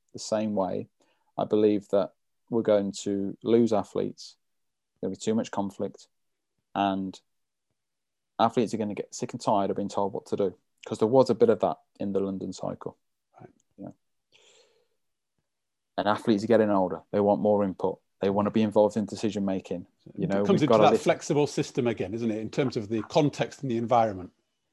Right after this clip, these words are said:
Speaker 1: Absolutely, yeah. A-, and it's like, right, if we, you know, if we want success after success here, which is harder,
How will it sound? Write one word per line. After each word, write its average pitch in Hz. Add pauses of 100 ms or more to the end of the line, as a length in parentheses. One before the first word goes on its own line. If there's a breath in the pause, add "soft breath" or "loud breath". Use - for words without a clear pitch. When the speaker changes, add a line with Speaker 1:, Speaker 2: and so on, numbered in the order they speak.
(120)
Speaker 1:
Absolutely, 135
yeah. 120
A-, 131
and 131
it's 123
like, 127
right, 131
if -
we, -
you 135
know, 117 (300)
if 135
we 143
want 147
success 143
after 135
success -
here, 90
which 101
is 104
harder, 120